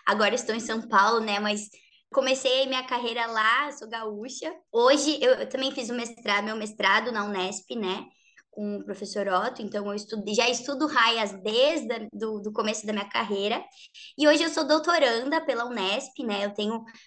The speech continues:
meu orientador, o professor Fábio Mota, e também meu, meu outro orientador, o Domingos Garrone Neto. E juntos a gente tá aí à frente desse projeto Viu Raia, que vai fazer parte do meu doutorado também, né? Então, ãh, vai ser,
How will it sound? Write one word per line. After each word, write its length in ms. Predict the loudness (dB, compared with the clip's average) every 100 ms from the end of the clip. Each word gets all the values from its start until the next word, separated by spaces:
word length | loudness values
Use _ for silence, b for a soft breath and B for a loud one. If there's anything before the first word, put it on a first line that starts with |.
| B
meu 120 | -4
orientador, 560 | -2 -2 -2 0 0 -2
o 40 |
professor 280 | -6 -8 -6
Fábio 340 | -2 0 2
Mota, 300 | 2 0 0
e 40 | -4
também 220 | -4 -6
meu, 160 | -8 -8
meu 220 | -6 0
outro 240 | 2 2 0
orientador, 640 | 0 -2 -4 -4 -2 -4 -6 -6
o 100 | -4
Domingos 400 | -2 -2 -2 -2
Garrone 440 | -4 -4 -4 -4
Neto. 400 | -4 -4 -4 -6 -10 B B B B
E 140 | 2
juntos 380 | 4 2 2 2
a 100 | 2
gente 320 | 4 2 2
tá 100 | 2 4
aí 480 | 2 2 0 -2 -2
à 140 | 2 2
frente 480 | 2 0 2 0 0
desse 340 | 0 -2 -10
projeto 380 | -4 -4 -4 -4
Viu 120 | -6
Raia, 540 | 2 2 4 2 -2 -6 b b -2
que 80 |
vai 180 | 0 2
fazer 260 | 0 -2 0
parte 360 | 0 0 -4
do 60 | -8
meu 120 | -8
doutorado 600 | -8 -6 -4 -4 -6 -10
também, 420 | -8 -4 -4 -4 -4
né? 200 | -4 -6
Então, 500 | -8 -8 -6 -6 -8 -10 B B B -4
ãh, 320 | -2 0 0
vai 120 | -2
ser, 500 | -2 0 2 2 -2